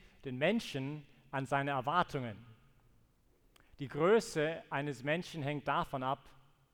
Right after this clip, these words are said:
was er erwartet, worauf er hofft.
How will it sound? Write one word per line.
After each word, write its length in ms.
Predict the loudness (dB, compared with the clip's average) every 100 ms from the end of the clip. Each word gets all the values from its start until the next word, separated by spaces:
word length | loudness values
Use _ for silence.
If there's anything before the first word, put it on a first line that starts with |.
| _ _ -4
was 300 | -2 -2 -2
er 140 | -2
erwartet, 520 | -2 -4 -8 -10 -16 -20 -20 -20 _ _ _ _ _ _ _ _ _ _ -20 _ -6
worauf 500 | -2 4 4 4 2
er 240 | -2 -2
hofft. 480 | 0 -2 -4 -20 -20